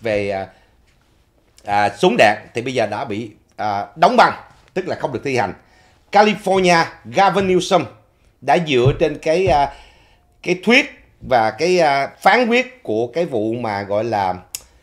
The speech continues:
quyền bò-, cái, cái, cái quyền phá thai hay không phá thai đó quý vị. Và khi tiểu bang Texas ban hành cái luật phá thai đó thì Gavin Newsom bắt chước y chang ban hành cái luật đó đối với ngành súng đạn, tức là ngành vũ khí, thì đã bị tối cao pháp viện bác bỏ và nói rằng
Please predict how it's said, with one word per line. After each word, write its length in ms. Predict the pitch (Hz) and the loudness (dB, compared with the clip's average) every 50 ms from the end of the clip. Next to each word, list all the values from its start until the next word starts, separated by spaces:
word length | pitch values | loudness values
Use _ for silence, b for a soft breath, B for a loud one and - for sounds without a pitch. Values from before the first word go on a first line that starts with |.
| B B _ | B B _
quyền 280 | - 139 151 139 135 127 | -2 -2 0 0 0 0
bò-, 240 | 127 123 120 117 113 | 0 0 0 -2 -2
cái, 180 | - 170 170 165 | -4 -6 -6 -4
cái, 120 | 170 165 170 - | -6 -8 -8 -10
cái 80 | 147 - _ | -16 -10 _
quyền 280 | 139 139 131 120 117 | 0 0 0 0 0
phá 120 | - 156 185 | -2 -2 -2
thai 320 | - 147 151 147 147 139 | -2 0 2 2 2 2
hay 80 | 143 135 | 0 -2
không 180 | - 151 143 | -4 -4 -4
phá 120 | - - 156 | -4 -6 -6
thai 240 | 156 151 131 123 120 | -4 -2 -2 -2 -2
đó 60 | 135 | -4
quý 80 | 147 127 | -6 -8
vị. 160 | 95 87 87 - _ _ _ _ _ _ | -8 -8 -10 -12 _ _ _ _ _ _
Và 140 | 98 104 104 | -6 -6 0
khi 240 | - 202 190 180 185 | 2 2 0 2 0
tiểu 120 | 151 165 | 0 0
bang 140 | 175 160 139 135 | 0 0 -2 -2
Texas 300 | 180 180 175 - 180 185 - | -4 -4 -2 -4 -4 -4 -4
ban 220 | - 165 160 160 139 | -2 0 0 0 0
hành 160 | 127 120 104 | -2 -4 -6
cái 100 | 110 143 131 | -8 -10 -8
luật 160 | 117 107 - - | -8 -8 -6 -4
phá 100 | - 147 | -4 -4
thai 220 | 165 139 123 123 123 | -2 0 0 0 2
đó 280 | 123 131 160 - b b b b b b b b | 2 0 0 -2 b b b b b b b b
thì 160 | - 135 135 123 | -2 -2 -2 0
Gavin 380 | 117 160 190 196 180 190 180 | 2 2 2 4 4 2 0
Newsom 280 | 180 175 170 180 165 165 170 180 | 0 0 0 0 -2 -2 -4 -4
bắt 180 | 214 214 - - - | -4 -4 -4 -4 -4
chước 260 | 220 240 269 - - | -2 -2 -2 -4 -4
y 180 | - 202 190 - | -4 -2 0 4
chang 220 | 185 165 156 139 - - - _ _ _ _ _ _ _ | 6 6 6 4 0 -8 -18 _ _ _ _ _ _ _
ban 300 | 139 156 175 180 180 160 | -2 0 2 2 2 0
hành 140 | 143 117 107 | -2 -4 -6
cái 80 | 147 175 | -4 -4
luật 160 | - - - | -4 -4 -4
đó 240 | 143 135 139 175 185 165 165 | -4 -2 -2 -2 -4 -2 -2
đối 240 | 170 185 196 208 | 2 2 4 2
với 160 | 214 208 214 190 | 2 0 -2 -2
ngành 220 | 160 131 101 85 | -2 -6 -6 -8
súng 260 | - - - 190 226 226 | -6 -4 -4 -2 0 0
đạn, 180 | 127 90 87 98 - - - _ - - - - _ _ | -2 -2 -2 -6 -12 -18 -20 _ -20 -20 -20 -20 _ _
tức 120 | 185 185 185 | -8 -6 -4
là 160 | 151 120 104 | -4 -6 -4
ngành 240 | 104 110 107 107 92 | -4 -6 -6 -6 -6
vũ 160 | 98 107 131 | -8 -10 -4
khí, 240 | - - - 123 - b b b b b b b b b b b _ | 0 0 0 0 -2 b b b b b b b b b b b _
thì 180 | - 160 165 147 | 2 2 2 4
đã 200 | 143 143 131 175 | 2 0 0 0
bị 140 | 170 127 120 | 0 -2 -2
tối 220 | - 170 180 220 - | 0 0 0 0 0
cao 100 | 175 143 | -2 -4
pháp 120 | 160 160 | -4 -6
viện 180 | 135 110 107 123 | -6 -6 -6 -8
bác 160 | 135 151 - | -10 -6 -4
bỏ 200 | 90 87 104 139 127 | -4 -4 -4 -6 -8
và 80 | 107 | -6
nói 120 | 101 110 147 | -6 -4 -4
rằng 180 | 143 110 90 | -4 -6 -8